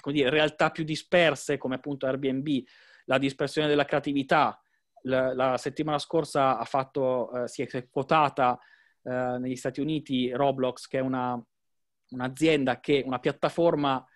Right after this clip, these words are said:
che, ehm, permette ai creator di, ehm, eh, costruire dei videogiochi ed è utilizzata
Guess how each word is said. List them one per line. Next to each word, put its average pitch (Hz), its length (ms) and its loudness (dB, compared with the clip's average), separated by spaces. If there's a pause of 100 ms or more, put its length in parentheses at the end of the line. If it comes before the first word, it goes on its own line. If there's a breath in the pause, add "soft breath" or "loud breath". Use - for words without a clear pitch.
(360 soft breath)
che, 139 420 2
ehm, 120 1160 -4 (100)
permette 135 500 -2
ai 127 300 0
creator 139 680 0
di, 127 580 -2 (300 soft breath)
ehm, 110 1120 -6 (460)
eh, - 500 -18 (280)
costruire 147 600 2
dei 139 140 2
videogiochi 147 920 2
ed 139 180 -2
è 143 340 2 (200)
utilizzata 143 840 2